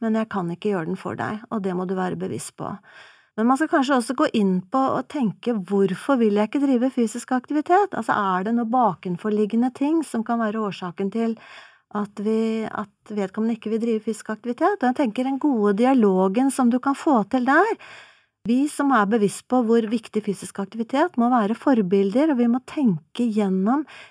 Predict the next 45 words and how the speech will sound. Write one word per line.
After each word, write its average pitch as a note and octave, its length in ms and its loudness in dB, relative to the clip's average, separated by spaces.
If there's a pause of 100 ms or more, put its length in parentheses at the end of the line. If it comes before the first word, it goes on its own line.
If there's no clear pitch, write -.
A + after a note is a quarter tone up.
(140)
ikke D4 240 -4
bare A#3+ 380 2
den C#4+ 180 -2
fysiske A#3 380 -2
aktiviteten A3+ 480 -4
i A3+ 40 -4
seg D4+ 140 2
selv, F4+ 380 4
men A#3 100 4
også A#3 220 0
være G3 320 2
bevisst G#3 480 0
på E4 140 4 (420)
hvorfor A3+ 380 2
vedkommende A#3+ 500 2
ikke, A#3+ 240 -2 (240)
eh, F#3 320 -4
vil A#3 240 0
være A3 320 2
fysisk - 320 -8
aktiv, A#3+ 400 -6
og B3+ 160 -10
kanskje B3+ 400 -2
finne G3+ 400 2
en A#3+ 80 2
liten A#3 260 0
sånn A#3+ 280 -2 (560)
spire C#4 720 2 (180)
til A3 400 2
å, A3 480 -2
at G#3+ 160 -6
de B3+ 80 0
selv G3 320 -2
må A#3 80 -2
skjønne A#3+ 460 0 (100)
at G3+ 160 -6
det G#3 140 -4
er G3+ 100 -6
faktisk - 640 -8
deres G3+ 320 -4
egen F#3+ 320 -2
innsats G3+ 640 -2
og G3 80 -2
deres G3 340 -2
egen F#3+ 460 -6